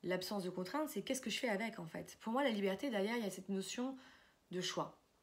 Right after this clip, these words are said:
finalement. Voilà. Parce que des contraintes, on en a toujours. Mais on en a toujours et toujours eu. Alors, en effet, si vous avez eu une éducation un peu, par exemple, alsacienne, très carrée, psychorigide, euh,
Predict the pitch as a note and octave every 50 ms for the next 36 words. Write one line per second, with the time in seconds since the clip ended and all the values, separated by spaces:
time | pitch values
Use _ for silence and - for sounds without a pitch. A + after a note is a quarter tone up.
0 | _ _ _ _ _ _ _ _ - - - - - F#3+ F3+ F3+ E3+ E3 D#3 D#3+
1 | - _ _ _ _ _ _ _ _ _ _ _ _ _ _ - E3 E3+ F3+ -
2 | - - - - - - F#3+ F#3+ - - B3 A#3+ - G#3 G3+ G3 - B3+ C4 B3+
3 | - - F3+ E3+ E3+ F#3 G3+ G3+ G3+ - - _ - - - F#3 F3 G3+ F#3 -
4 | - - _ _ - G3 G3 F3+ E3 E3 E3+ E3+ D#3+ - - - E3+ E3+ D#3+ A3
5 | B3+ A3 F3 E3+ - E3+ D#3 F#3 G3+ G#3 A3 G3+ - D#3 D3 D3 E3 F#3+ G#3 A3
6 | G#3 C4 B3+ A3+ G#3 - - - - - _ - - - - - A3+ G#3 G#3+ G3+
7 | F#3+ F#3+ F#3 G3+ G#3 G#3 G#3 G3 E3 - - _ _ _ _ _ _ _ _ _
8 | _ _ - - - - - - - - - - - _ _ F3+ E3 F3 F3+ F3+
9 | F#3+ - G3 F#3+ F#3+ - F#3+ F3+ E3+ E3 - - E3 D#3+ E3+ - - - C#3+ D3
10 | D3+ E3 - - E3+ D#3+ D#3+ E3+ E3+ - - A3+ A3+ A3+ G3 - - - - _
11 | _ _ - - _ _ - - - E3+ - - - F3+ - F#3 E3 F#3 G3 G#3+
12 | - - - - - - F3+ G#3 A#3 B3+ C4+ F4 G4 F#4+ - - - - - -
13 | - - - - G#3+ G#3+ G#3+